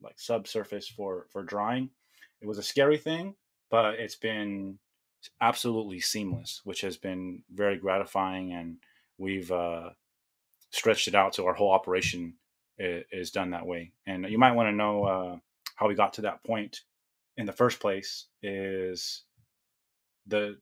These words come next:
the over tillage was leading us to have significant pressure from spider mites. So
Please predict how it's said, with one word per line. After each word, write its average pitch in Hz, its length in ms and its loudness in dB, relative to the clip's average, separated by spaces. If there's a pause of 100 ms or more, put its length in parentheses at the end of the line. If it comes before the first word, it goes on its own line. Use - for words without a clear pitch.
(140)
the 107 100 -2
over 127 280 2
tillage 139 680 2 (600)
was 104 880 0 (120)
leading 117 360 2
us 110 240 -4
to 107 100 -4
have 98 440 0 (160)
significant 107 640 -6
pressure 101 640 -4 (200)
from 87 500 -8
spider 98 360 4
mites. - 460 -10 (920)
So 98 720 2